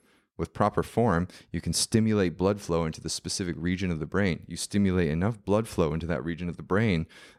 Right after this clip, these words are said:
repeatedly over a certain number of days, you can grow new neurons in that region of the brain, right? And there is this, um, part of the brain, uh, the anterior cingulate cortex, right? It's just one of the main characters in, uh,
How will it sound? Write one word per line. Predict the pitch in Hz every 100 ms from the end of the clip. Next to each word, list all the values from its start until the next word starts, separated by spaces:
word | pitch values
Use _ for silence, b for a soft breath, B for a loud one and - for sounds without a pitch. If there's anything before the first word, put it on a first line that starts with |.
| B
repeatedly | 80 85 - 135 139 82 78 78
over | 85 80
a | 82
certain | - 104 98
number | 95 85
of | 78
days, | 107 113 - B B -
you |
can | 87 92
grow | 87 98
new | 98 98
neurons | 92 107 95 85
in | 82
that | 80 78
region | 85 80
of | 80
the | 78
brain, | 85 92 - - _ _ b b b b b _ -
right? | - 82 - _ _
And | 85 85 85 82 82 - - b b b -
there | 90 87 90 -
is | 90 92 -
this, | - 87 85 - - - 80
um, | 82 82 82 80 78 78 - _ _
part | - 107
of | 104
the | 92
brain, | 95 98 98 87 76
uh, | - 73 78 78
the | 92
anterior | 90 - 113 110
cingulate | - 104 98 90
cortex, | - 95 98 80 - - - _ b b b b -
right? | 82 78
It's | 67 80
just | 82 76
one | - 85
of | 82
the | 80 78
main | 85 85
characters | 80 87 85 78 78 -
in, | 82 78 78
uh, | 76 73